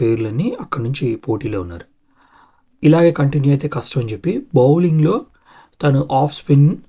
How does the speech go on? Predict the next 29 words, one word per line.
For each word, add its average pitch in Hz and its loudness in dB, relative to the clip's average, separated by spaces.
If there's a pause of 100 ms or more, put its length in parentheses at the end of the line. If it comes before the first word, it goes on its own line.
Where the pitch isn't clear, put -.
(120)
ఆఫ్ 151 2
స్పిన్‌లో 156 2
కూడా 156 0 (340)
కాస్త - -4
వెరైటీగా, 110 -4 (120)
అంటే 110 -4 (380)
అది 113 -2
ఎప్పుడు 127 4
ఇన్ 131 2
స్వింగర్ 135 0
వెళ్తుందో, 123 -2
ఎప్పుడు 110 -2
అవుట్ 113 -2
స్వింగర్ 117 -4
వెళ్తుందో, 113 -8
ఎప్పుడు 120 -4
ఏ 113 2
స్వింగర్ 123 -6
వెళ్తుందో 117 -4
కూడా 135 -4 (680)
ఎవరికీ 120 0
తెలియనట్టుగా 101 -4 (640)
రకరకాల 139 0
బౌలింగ్ 113 -2
ప్రాక్టీస్ 110 -8
చేసి, 175 -8 (100)
మొత్తం 143 -4
మీద 165 -2 (960)
బౌలింగ్ 170 2